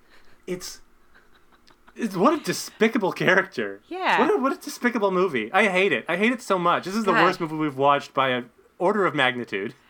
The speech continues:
Speaker 2: It makes me feel better that it was straight to D V D because that means that, like, almost no one's seen it. Like, it doesn't
Speaker 1: Yeah.
Speaker 2: even hit the radar on Rotten Tomatoes. It has a pretty high score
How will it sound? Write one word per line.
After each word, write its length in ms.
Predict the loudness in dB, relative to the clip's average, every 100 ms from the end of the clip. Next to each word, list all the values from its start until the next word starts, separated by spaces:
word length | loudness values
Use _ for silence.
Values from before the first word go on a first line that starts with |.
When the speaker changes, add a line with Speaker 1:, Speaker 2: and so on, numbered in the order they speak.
| -4
Speaker 2:
It 160 | -2
makes 260 | 0 -2 -4
me 120 | -10
feel 220 | -6 -6
better 380 | -2 -2 0 -2
that 120 | -4
it 60 | -6
was 100 | -8
straight 260 | -4 -4 -4
to 80 | -8
D 160 | -8
V 120 | -6 -6
D 200 | -6 -8
because 300 | -10 -14 -4
that 240 | -2 -2
means 260 | -6 -8 -8
that, 160 | -6
like, 180 | -4 -6 -4
almost 460 | -2 -2 -4 -6
no 140 | -10 -8
one's 200 | -10 -14
seen 240 | -16 -18
it. 120 | -20 -20 _ _ _
Like, 280 | 0 0 0 -6
it 140 | -2
doesn't 300 | 0 0 0
Speaker 1:
Yeah. 60 | -2
Speaker 2:
even 340 | -2 -2 -2
hit 360 | -6 -6 -8 -6
the 80 | -6
radar 440 | -2 0 0 0
on 280 | 0 -2 -4
Rotten 280 | -4 -2 -4
Tomatoes. 600 | -10 -8 -4 -4 -6 -8 -4
It 120 | 0
has 220 | 0 0
a 60 | -6
pretty 340 | -6 -6 -6
high 380 | -2 0 0 -2
score 800 | -10 -12 -8 -4 -2 -2 -4